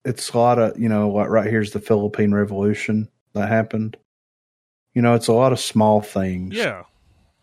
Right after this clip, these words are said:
Speaker 2: Little conflicts.
Speaker 1: Nothing, yeah, but nothing like,
Speaker 2: Nothing
Speaker 1: I mean,
Speaker 2: like
Speaker 1: it's,
Speaker 2: this.
Speaker 1: it's called World War One.
Speaker 2: For a goddamn reason.
Speaker 1: Yeah, I mean, it was a fucking,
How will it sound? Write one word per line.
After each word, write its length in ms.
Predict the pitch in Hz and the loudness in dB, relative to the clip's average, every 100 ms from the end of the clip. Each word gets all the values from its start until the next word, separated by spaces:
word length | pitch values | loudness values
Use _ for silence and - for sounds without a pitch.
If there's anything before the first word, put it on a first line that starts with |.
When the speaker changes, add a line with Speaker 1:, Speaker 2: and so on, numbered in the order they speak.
| _ _ _ | _ _ _
Speaker 2:
Little 140 | 160 123 | -8 -4
conflicts. 840 | 147 135 110 113 104 95 104 - | 2 2 4 4 2 0 -6 -10
Speaker 1:
Nothing, 60 | - _ _ _ _ _ - | -16 _ _ _ _ _ 0
yeah, 400 | 135 107 90 90 _ _ _ - | 2 2 0 -8 _ _ _ -2
but 160 | 113 107 | 2 4
nothing 400 | 120 135 139 120 | 4 2 2 2
like, 540 | 110 107 101 98 - - | 4 4 2 -2 -10 -12
Speaker 2:
Nothing 340 | 117 117 - 123 | -4 -2 0 2
Speaker 1:
I 40 | |
mean, 180 | 131 123 | 4 4
Speaker 2:
like 120 | 117 | 2
Speaker 1:
it's, 80 | 87 | -4
Speaker 2:
this. 240 | - - - _ _ - | -16 -20 -20 _ _ -4
Speaker 1:
it's 140 | 131 | -4
called 260 | - 135 117 | -2 -2 0
World 380 | 110 117 110 104 | 0 0 0 0
War 340 | 101 104 104 | 0 2 0
One. 440 | 92 98 104 92 90 | 0 0 0 0 -4
Speaker 2:
For 180 | 107 | -4
a 80 | 92 | -6
goddamn 580 | 90 110 107 104 104 104 | -2 0 0 -2 -4 -4
reason. 440 | 101 95 95 95 95 - - _ _ _ - | -4 -6 -8 -12 -14 -18 -20 _ _ _ -2
Speaker 1:
Yeah, 380 | 113 110 95 | 2 2 2
I 40 | 95 | 2
mean, 260 | 101 101 | 4 4
it 120 | 110 104 | 4 4
was 200 | 104 101 | 0 -2
a 80 | |
fucking, 580 | 98 104 101 - 92 92 | -2 -2 0 -2 -4 -6